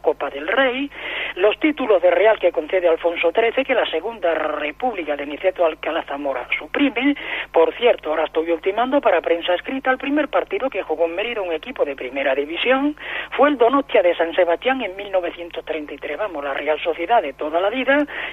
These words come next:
que en los años de la República se vio obligado, como otros muchos equipos,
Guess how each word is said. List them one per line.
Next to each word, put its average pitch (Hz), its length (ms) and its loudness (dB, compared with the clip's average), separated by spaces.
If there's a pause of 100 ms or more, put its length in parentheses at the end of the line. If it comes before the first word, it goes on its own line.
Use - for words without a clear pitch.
que 247 80 8
en 277 80 2
los 294 180 2
años 254 240 4
de 151 120 4
la 151 120 4
República 226 840 2
se 156 100 4
vio 151 360 6
obligado, 170 500 2
como 143 220 -2
otros 156 260 -4
muchos 311 340 -6
equipos, - 440 -4